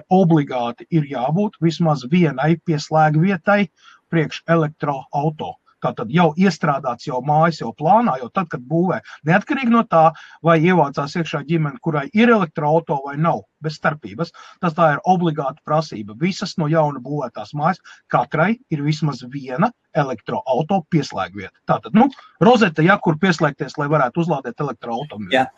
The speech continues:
Speaker 2: jā.
Speaker 1: Tas ir Lielbritānijā jau likums celtniecībā. Līdz ar nākamais, kas varētu būt tas, kad tiek iestrādāti saules paneļi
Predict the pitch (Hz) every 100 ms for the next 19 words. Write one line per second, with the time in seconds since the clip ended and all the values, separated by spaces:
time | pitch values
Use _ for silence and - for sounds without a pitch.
0 | - 135 131 - - - - - 247 240
1 | 180 180 190 185 214 214 208 202 175 156
2 | 180 190 185 196 - - - 165 151 107
3 | - 95 95 - - - 180 170 170 156
4 | 170 214 254 320 285 254 - 190 208 180
5 | 170 160 156 214 - 160 160 151 208 208
6 | - 165 151 147 - 143 143 180 175 196
7 | 175 - 160 190 208 202